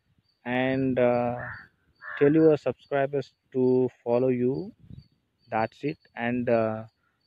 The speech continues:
press this tick mark. Then what you need to do is, uh, here you can find subscribe, like and follow. Just click here. You can select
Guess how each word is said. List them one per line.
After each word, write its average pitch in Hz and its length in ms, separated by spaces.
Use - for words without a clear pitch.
press 139 220
this 123 340
tick 123 220
mark. 120 260
Then 151 460
what 139 320
you 135 280
need 147 220
to 135 80
do 131 240
is, 147 340
uh, 113 480
here 147 300
you 143 140
can 123 220
find 139 380
subscribe, 135 560
like 123 300
and 139 320
follow. 123 480
Just 139 400
click 160 300
here. 139 460
You 139 120
can 139 200
select 151 380